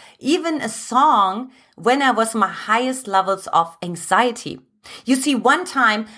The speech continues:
I had so much anxiety and I channeled my anxiety. And what I did, I wrote down, I kid you not, one hundred and thirty-two times. One of these days, I wanna show you the page. Uh, and it just said, "I trust, I trust, I trust, I trust."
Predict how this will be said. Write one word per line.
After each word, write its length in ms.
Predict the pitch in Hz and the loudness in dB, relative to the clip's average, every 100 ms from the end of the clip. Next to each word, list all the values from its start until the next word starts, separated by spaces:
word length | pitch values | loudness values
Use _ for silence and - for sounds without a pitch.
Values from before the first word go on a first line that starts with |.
| - | -2
I 60 | 208 | -2
had 100 | 214 | 0
so 180 | - | 0
much 140 | 311 320 | 0 0
anxiety 520 | 247 226 226 240 185 | -2 2 2 2 -2
and 80 | 180 | -4
I 60 | 180 | -4
channeled 460 | - 254 339 370 | -2 2 2 2
my 120 | 254 | 0
anxiety. 540 | 196 170 196 208 175 165 - - | -2 0 2 2 -2 -8 -16 -12
And 120 | 196 196 | -10 0
what 140 | 381 | 2
I 80 | 381 | 2
did, 320 | 220 233 175 | 2 0 2
I 120 | 190 | 2
wrote 400 | 190 202 269 269 | 0 0 0 0
down, 320 | 233 202 196 - _ _ - | 0 2 0 -4 _ _ -6
I 100 | 170 | -6
kid 300 | - 269 - | -4 -6 -4
you 80 | 240 | 0
not, 360 | 165 147 - _ - | 2 2 -4 _ -14
one 320 | 180 240 320 | 0 0 2
hundred 360 | 285 277 269 - | 0 0 -2 -4
and 160 | 190 | -8
thirty-two 680 | - 214 240 285 262 - 233 | -4 0 0 0 -6 -6 -6
times. 720 | 226 - 165 85 269 262 - - - _ - _ | -4 2 2 2 -4 -6 -12 -16 -20 _ -20 _
One 100 | 190 | -2
of 100 | 190 | 0
these 160 | 202 196 | -2 -2
days, 200 | 180 185 | -2 -2
I 40 | |
wanna 140 | 165 | -6
show 180 | 160 185 | -4 -2
you 80 | 170 | -2
the 60 | 170 | -2
page. 400 | 165 160 - - _ - - - | -4 -4 -6 -20 _ -20 -6 0
Uh, 160 | 202 - | 2 2
and 100 | 220 | 0
it 100 | 226 | 0
just 180 | 330 - | -4 0
said, 180 | 247 - | 0 2
"I 160 | 196 196 | 0 0
trust, 560 | - 214 - - - _ _ _ _ | 0 0 0 -4 -16 _ _ _ _
I 100 | 190 | 0
trust, 400 | 185 - 185 - - | 0 0 0 -2 -2
I 120 | 180 | -2
trust, 380 | - - - - | 0 -2 -2 0
I 100 | 185 | -2
trust." 480 | - 190 - - | 0 -2 -2 -6